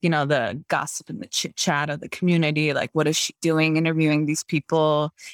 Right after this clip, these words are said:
Is she really practicing, like, what she talks about this peop-, with these people? Like, I get really dark and I get really heavy with my guests, and it's only get, gonna get darker and heavier. And I'm, I'm embracing all the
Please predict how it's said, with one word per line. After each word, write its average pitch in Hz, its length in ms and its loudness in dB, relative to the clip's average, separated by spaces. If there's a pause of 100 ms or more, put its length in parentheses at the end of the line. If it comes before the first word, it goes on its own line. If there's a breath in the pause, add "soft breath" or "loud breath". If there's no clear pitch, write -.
Is 175 100 -2
she 180 180 -2
really 165 300 0
practicing, 165 680 -2
like, 151 140 0
what 147 140 -2
she - 120 -2
talks - 320 -4
about - 240 -4
this - 140 -8
peop-, - 280 -8 (100)
with 175 140 -2
these 165 180 -4
people? 165 460 0
Like, 151 160 -4 (560 soft breath)
I 208 100 2
get 240 180 0
really 233 260 4
dark 160 360 0
and 165 100 -2
I 160 60 2
get 165 160 2
really 156 240 0
heavy 151 460 -4
with 156 220 -6
my 143 140 0
guests, 135 580 -4
and 151 400 -4
it's - 220 -8
only 185 240 2
get, 170 260 -4
gonna 170 200 0
get 147 200 -2
darker 151 340 -2
and 151 160 -4
heavier. 151 400 0
And 156 140 0
I'm, 151 160 -4 (800 loud breath)
I'm 190 180 2
embracing 180 920 0
all 165 240 2
the 156 360 2